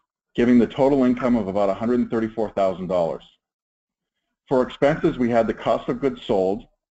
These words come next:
the, those expenses that went directly into the product sold of eighty thousand dollars,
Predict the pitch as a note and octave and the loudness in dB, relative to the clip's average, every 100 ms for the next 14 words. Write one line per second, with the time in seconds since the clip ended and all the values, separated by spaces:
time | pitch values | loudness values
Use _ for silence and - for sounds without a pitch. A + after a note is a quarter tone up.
0 | _ _ A2 - B2 A#2 A#2+ - - A#2 | _ _ -14 -8 0 0 0 -4 -2 -2
1 | B2+ A2 A2+ G#2 F2+ G2 A2 B2+ A#2 A#2 | 0 -2 -2 -4 -2 0 0 0 -2 -2
2 | A#2 A2+ A2 A2 - F#2+ F#2 F#2 E2 G#2 | -4 -2 -2 -2 -4 -4 -2 -4 -6 -4
3 | G#2+ A2+ G#2+ G2+ G2+ F#2 D#2+ D#2+ G2 - | -2 0 0 0 0 -2 -2 -2 -6 -12